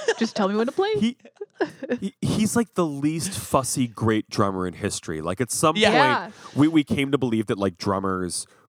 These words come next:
Speaker 3: were just like what's his face from Rush, uh, Neil Peart. It's
Speaker 2: Yeah.
Speaker 3: and that's, and that's, Neil Peart is unbelievable.
Speaker 1: Unbelievable,
Speaker 3: Another,
Speaker 1: yeah.
Speaker 2: Yeah.
Speaker 3: another god tier drummer,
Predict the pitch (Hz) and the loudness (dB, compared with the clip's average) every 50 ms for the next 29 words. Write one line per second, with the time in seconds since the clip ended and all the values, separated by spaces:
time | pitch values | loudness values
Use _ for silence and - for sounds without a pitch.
0 | _ _ - 104 107 110 107 104 104 101 95 90 - _ _ _ _ - - 135 | _ _ -4 0 0 2 2 2 0 -2 -6 -8 -12 _ _ _ _ -4 0 0
1 | 123 107 - - - 120 104 101 - 101 90 - - - - - - 90 85 - | 0 0 -2 -6 -4 -4 -4 -4 -4 -6 -6 -6 -10 -12 -8 -6 -6 -6 -6 -8
2 | - 90 85 82 78 69 71 - - - - _ - 107 95 90 90 101 110 107 | -10 -8 -6 -6 -6 -6 -6 -8 -12 -14 -14 _ -4 -4 -4 -4 -2 -2 -2 -2
3 | - - 123 92 85 85 - _ _ _ _ _ _ - - 131 113 - - - | -2 -2 -4 -4 -4 -6 -10 _ _ _ _ _ _ -6 -6 -6 -6 -8 -12 -16
4 | _ - 202 202 170 170 196 - _ _ _ - 160 165 165 170 156 151 - - | _ -6 -4 -4 -4 -4 -8 -12 _ _ _ -2 0 2 2 2 2 0 0 0
5 | 196 175 165 156 139 - - - 147 139 139 131 - 110 120 110 104 - - _ | 0 2 2 0 -2 -4 -10 -4 0 0 2 2 2 0 0 0 -4 -6 -8 _
6 | _ _ 160 160 151 143 131 123 107 123 127 123 120 98 107 87 92 82 78 - | _ _ 0 0 0 0 -2 -4 -2 -2 0 0 0 -2 -4 -6 -6 -2 0 0
7 | 262 254 240 226 196 160 143 135 147 139 127 - 156 165 156 185 185 175 175 180 | 2 4 4 4 4 4 4 2 0 -2 0 2 4 4 4 4 2 2 2 4
8 | 196 185 185 156 - - 160 151 156 156 131 - - - 147 135 120 - 123 127 | 4 4 2 4 4 6 6 6 6 2 -2 -8 -4 -2 -2 -2 0 0 0 0
9 | 117 104 95 82 73 | 0 0 -2 -6 -8